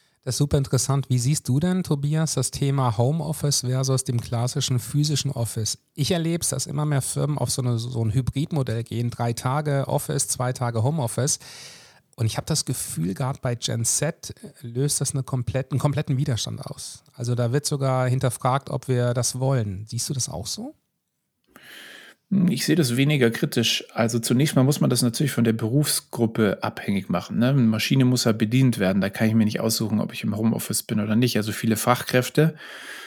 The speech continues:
Speaker 2: ähm, haben mit der Diskussion überhaupt nichts am Hut. Also da muss man dann auch schon als Akademiker immer schauen, wie weit lehne ich mich da aus dem Fenster, ähm, was das Thema angeht. Und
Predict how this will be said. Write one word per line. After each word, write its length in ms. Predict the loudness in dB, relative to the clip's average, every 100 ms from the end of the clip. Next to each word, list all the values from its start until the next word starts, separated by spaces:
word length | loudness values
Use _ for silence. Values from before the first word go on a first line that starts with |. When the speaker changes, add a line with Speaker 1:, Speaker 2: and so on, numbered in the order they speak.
| -12 2
Speaker 2:
ähm, 800 | 6 8 8 6 6 4 0 -4
haben 140 | 2 4
mit 140 | 6
der 80 | 4
Diskussion 520 | 2 2 0 2 2
überhaupt 340 | 2 0 0 0
nichts 200 | -2 -2
am 120 | 2
Hut. 440 | 2 2 -2 -14 -8
Also 160 | 0
da 60 | 2
muss 180 | 4 4
man 100 | 4
dann 140 | 4
auch 200 | 2 -2
schon 240 | 2 2 2
als 180 | 0
Akademiker 560 | 0 0 2 2 2 2
immer 180 | 4 4
schauen, 280 | 4 4 4
wie 140 | 4
weit 260 | 4 4 4
lehne 220 | 4 4
ich 60 |
mich 160 | 4 2
da 100 | 0
aus 160 | 0 0
dem 100 | 0
Fenster, 500 | 2 2 0 -4 -6 _ _ _ _ _ _ _ _ -20 -20 _ 0
ähm, 560 | 4 4 2 0 -2 -8 -2
was 220 | 0 2
das 160 | 0
Thema 320 | 0 2 2 2
angeht. 480 | 2 4 4 2 -6 -18 -18 -20 _
Und 640 | 4 6 8 8 6 2